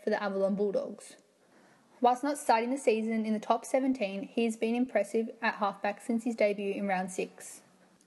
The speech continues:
John Tuivasa isn't actually in the top twenty-six for Manly's National Youth Competition squad,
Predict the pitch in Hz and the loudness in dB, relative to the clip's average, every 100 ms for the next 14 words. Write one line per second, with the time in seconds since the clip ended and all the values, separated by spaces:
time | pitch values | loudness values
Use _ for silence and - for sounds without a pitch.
0 | _ _ - 240 254 262 349 262 220 220 | _ _ 2 2 4 0 0 2 2 2
1 | 214 220 240 247 254 277 269 277 - - | 0 -2 -2 -4 -2 0 0 0 -2 -4
2 | - 254 262 226 208 - 226 214 214 220 | -2 0 0 -4 -6 -4 -2 0 0 0
3 | 226 208 - 208 202 - 208 220 220 208 | -2 -4 -2 -2 -4 -4 -4 -2 -6 -6
4 | 202 185 208 190 185 | -6 -2 0 0 -2